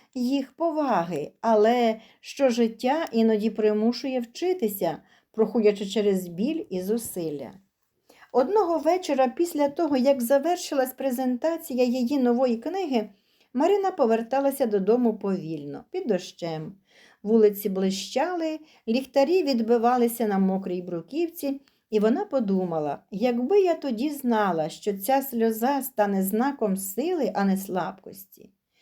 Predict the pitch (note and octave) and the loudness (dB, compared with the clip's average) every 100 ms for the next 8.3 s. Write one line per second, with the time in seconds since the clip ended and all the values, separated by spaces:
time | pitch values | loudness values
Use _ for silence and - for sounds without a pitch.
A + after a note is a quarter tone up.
0 | _ _ _ B3+ F#4+ G4+ D#4 C4+ D4+ C#4 | _ _ _ 0 0 2 0 2 4 2
1 | B3 G#3 F3+ E3+ E3 D3 C#3+ - G3 A3 | 0 -2 -2 -2 -6 -8 -12 -8 -4 -2
2 | G3+ - A#3 G#3+ - G#3+ G3 F#3 G#3+ D4+ | -4 0 2 2 0 -2 -2 -4 0 0
3 | C#4+ - _ - A3+ B3 B3 C4+ - F#4+ | 0 -8 _ -8 0 2 2 0 0 -2
4 | F4+ E4 D#4 - C#4 D#4 - A3+ F3+ D3 | 0 -2 -2 -2 0 0 -2 -2 -2 -4
5 | - _ _ _ - - A#3+ G3 G3 F4+ | -12 _ _ _ -12 4 4 4 2 2
6 | F4+ A3+ F3+ - G#3 G3+ G3+ G#3 G3 - | 2 2 0 -6 -2 -2 0 -4 -6 -4
7 | F4 F4+ G#3 G3 G3 F#3+ F#3+ - - D#4 | -4 0 0 2 0 2 0 0 0 -2
8 | D#4 D4 | -2 -6